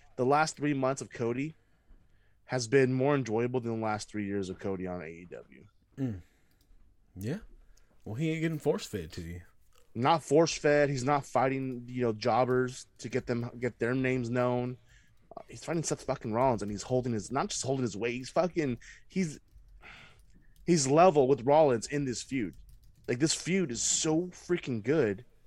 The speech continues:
Speaker 1: It's enjoyable. Um, it just got to, not only was he force-fed, but he was put in matches where you didn't care to watch.
Speaker 2: Hmm.
Speaker 1: There's, like, no emotional attachment to him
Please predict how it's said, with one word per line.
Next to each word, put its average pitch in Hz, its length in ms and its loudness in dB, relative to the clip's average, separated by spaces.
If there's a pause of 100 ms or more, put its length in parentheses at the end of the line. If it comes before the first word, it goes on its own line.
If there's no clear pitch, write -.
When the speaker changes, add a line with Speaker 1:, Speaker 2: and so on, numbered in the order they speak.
(280)
Speaker 1:
It's 135 260 -2
enjoyable. 120 680 0 (480)
Um, 107 720 0 (920)
it 123 80 -4
just 151 180 -2
got 156 180 4
to, 151 100 -6
not 170 220 2
only 180 180 4
was 147 100 0
he 123 80 -6
force-fed, 110 680 0
but 120 100 0
he 127 60 0
was 110 240 -6
put 170 160 4
in 139 140 0
matches 120 360 -2
where 117 140 -4
you 123 160 -8
didn't 160 300 2
care 143 220 -2
to 123 80 -2
watch. 123 520 -8 (480)
Speaker 2:
Hmm. 104 160 -8 (500)
Speaker 1:
There's, 131 160 2
like, 143 140 2
no 139 220 6
emotional 139 400 4
attachment 135 460 -4
to 110 60 -8
him 107 320 -4